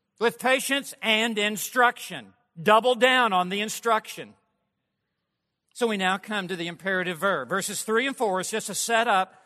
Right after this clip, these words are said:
what he will begin verse five with. He says, "But you," and you can almost see Paul as, as he is writing this, he, he, it's almost as if he's, Timothy's not there, but he's almost like pointing at Timothy.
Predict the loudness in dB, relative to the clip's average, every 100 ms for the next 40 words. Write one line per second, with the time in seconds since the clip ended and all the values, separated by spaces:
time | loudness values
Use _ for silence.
0 | _ _ 0 0 0 -2 -2 -2 -2 -2
1 | -2 -2 0 2 2 0 -2 -4 -4 _
2 | _ _ _ -4 0 2 2 2 -2 -2
3 | 0 0 0 -2 -4 2 4 6 4 0
4 | 0 -2 -2 0 2 4 2 -4 _ _
5 | 0 0 0 -2 0 0 0 -2 -2 2
6 | 4 4 2 -2 -2 -2 -2 -12 _ _
7 | _ _ -8 -8 -6 -6 -4 2 4 4
8 | 2 2 0 0 -6 -6 -6 -6 -8 -12
9 | -2 0 0 -4 -6 0 0 2 2 2
10 | 0 -4 -10 _ -8 0 2 4 2 0
11 | -2 -2 -2 2 2 2 -2 -6 -12 -12
12 | -12 -12 -18 -20